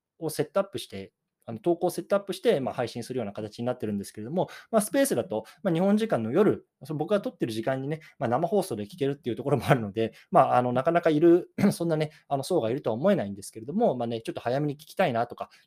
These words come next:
ね、あの、いう方はね、そちらの方を聞いていただいてもね、もちろん全く内容は一緒なので、いいのかなと思います。そう。なので、まあ、今日ね、ちょっとサクッと初めてなので、まあ、このあたりでまとめていきたいなと思うんですけども、今日はね、こう、ポッドキャストとTwitterスペースのね、こう、同時収録のメリットについて、そんなね、テーマで話してきました。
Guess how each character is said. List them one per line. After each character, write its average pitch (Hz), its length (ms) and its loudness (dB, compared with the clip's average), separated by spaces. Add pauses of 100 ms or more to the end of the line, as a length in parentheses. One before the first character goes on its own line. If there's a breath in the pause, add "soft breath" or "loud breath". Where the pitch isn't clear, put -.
ね、 147 120 -6 (160 soft breath)
あ 120 120 0
の、 120 100 -2
い 160 80 2
う 190 40 2
方 214 200 0
は 135 100 6
ね、 110 120 -2
そ - 120 -12
ち 120 100 -12
ら 117 100 0
の 120 80 -4
方 170 100 0
を - 60 2
聞 - 120 -10
い - 40 -12
て - 80 -8
い 113 40 -6
た 151 60 0
だ 160 80 6
い 151 40 2
て 151 60 0
も 104 100 -4
ね、 107 100 -2
も 139 140 0
ち - 100 -6
ろ 156 80 4
ん 113 40 0
全 113 100 0 (180)
く 175 80 0
内 160 160 4
容 165 100 6
は 156 80 8
一 151 60 0
緒 175 100 -4
な 170 60 0
の 147 100 -2
で、 - 160 -10 (680)
い 135 60 -4
い - 20 -2
の 110 80 -2
か 113 100 -2
な 117 140 0
と 107 80 -8
思 104 120 -4
い 107 40 -8
ま 117 80 -4
す。 - 160 -10 (260 loud breath)
そ - 280 -2
う。 - 40 -20 (140 loud breath)
な 202 80 6
の 180 80 8
で、 139 80 2
ま 147 100 6
あ、 139 100 0
今 220 100 8
日 139 60 4
ね、 113 120 0
ち - 80 0
ょ - 20 -4
っ - 40 -8
と - 100 0
サ - 120 -2
ク - 100 -2
ッ - 60 -4
と - 80 -6
初 131 180 2
め 139 80 2
て 110 80 -4
な 107 100 -2
の 104 100 -4
で、 113 200 2
ま 113 100 -4
あ、 113 40 -10
こ - 80 -8
の 131 80 2
あ 131 60 2
た 120 100 -2
り 101 80 -2
で 104 60 -10
ま 104 120 -4
と 123 80 -6
め 113 100 -4
て 117 80 -4
い 113 60 -2
き - 80 -18
た 117 120 -6
い 107 40 -4
な 101 140 -6
と 120 80 -8
思 113 120 -4
う 101 40 -6
ん 101 40 -8
で 98 80 -14
す - 100 -20
け - 80 -20
ど 120 60 -18
も、 151 100 -16
今 240 80 6
日 - 40 8
は 135 40 2
ね、 110 80 -2
こ 117 120 -6
う、 - 60 -8
ポ 170 100 2
ッ 185 60 0
ド 226 120 6
キ 262 80 0
ャ 240 40 2
ス - 60 -8
ト 165 100 -4
と 180 240 4
Twitter 180 360 0
ス - 100 -12
ペ 196 80 0
ー 175 40 0
ス - 120 -8
の 107 60 -6
ね、 104 60 -8
こ 113 100 -8
う、 - 20 -6
同 196 180 4
時 247 100 -4
収 262 160 -2
録 233 180 0
の 185 80 2
メ 139 120 2
リ 180 100 4
ッ - 60 -16
ト - 60 -12
に 208 80 -8
つ - 80 -20
い 170 60 -16
て、 - 100 -20
そ - 120 -10
ん 180 40 -2
な 170 60 2
ね、 156 120 -2
テ 151 120 -4
ー - 20 -2
マ 101 80 -4
で 87 60 -16
話 107 220 -8
し - 20 -18
て - 100 -20
き - 80 -16
ま 110 80 -4
し - 60 -14
た。 - 100 -10